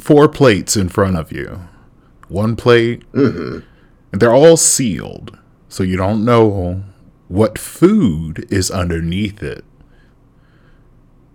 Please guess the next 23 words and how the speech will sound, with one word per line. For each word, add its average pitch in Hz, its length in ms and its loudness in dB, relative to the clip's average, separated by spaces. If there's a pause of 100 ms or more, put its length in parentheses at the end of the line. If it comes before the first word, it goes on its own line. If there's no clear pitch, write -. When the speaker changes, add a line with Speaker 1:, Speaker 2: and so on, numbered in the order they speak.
(240)
Speaker 1:
So - 160 -8
you 82 140 -4
have 78 420 -2
Speaker 2:
Mm-hmm. 78 360 -8
Speaker 1:
one 98 200 0
plate, 104 440 -2 (460)
this - 160 -10
little 85 200 -4
tray 87 340 -6
card, 90 580 -4
it 87 140 -10
says 78 720 -10 (380)
D 226 160 2
standard. - 680 -8 (880)
You 80 80 -10
got 76 120 -4
another 80 360 -6
plate, 110 400 -4 (1300)
it's - 140 -20
got - 200 -4
a - 20 -4
little 78 220 -4
card, 101 840 0